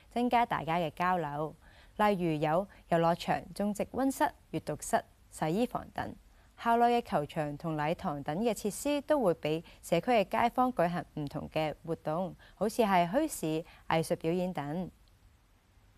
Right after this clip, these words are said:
根據我哋平台研究發現，而家規劃署同埋教育局轄下仍然未被重新使用嘅閒置校舍至少有五十五間，平均閒置時間長達六年以上，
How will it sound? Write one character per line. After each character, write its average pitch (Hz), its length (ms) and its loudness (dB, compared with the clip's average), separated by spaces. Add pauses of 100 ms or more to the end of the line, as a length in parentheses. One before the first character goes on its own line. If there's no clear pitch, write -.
(920)
根 349 140 -2
據 302 180 2
我 180 140 4
哋 185 160 2
平 160 260 -6
台 151 200 -4
研 147 220 -6
究 175 160 -2
發 170 200 0 (100)
現， 156 280 -6 (360)
而 175 60 0
家 247 180 2
規 339 200 0
劃 233 220 2
署 185 200 -2
同 175 180 -4
埋 147 180 -4
教 180 240 4
育 175 40 -2
局 214 340 -4
轄 170 100 -8 (100)
下 165 180 0
仍 151 240 -6
然 160 200 -4
未 165 140 0
被 165 220 0
重 160 220 -8
新 262 200 -2
使 233 160 -4
用 185 180 0
嘅 170 120 -2
閒 151 240 -4
置 - 60 -12
校 165 260 -2
舍 151 220 -8 (260)
至 226 120 2
少 220 140 0
有 196 280 6
五 165 140 -4
十 175 120 -4 (120)
五 151 200 -6
間， 165 360 0 (420)
平 190 160 -2
均 269 120 4
閒 233 220 -2
置 196 160 2
時 180 180 -2
間 185 260 2
長 175 220 -2
達 175 180 4
六 180 200 0
年 165 200 0
以 175 140 2
上， 185 400 0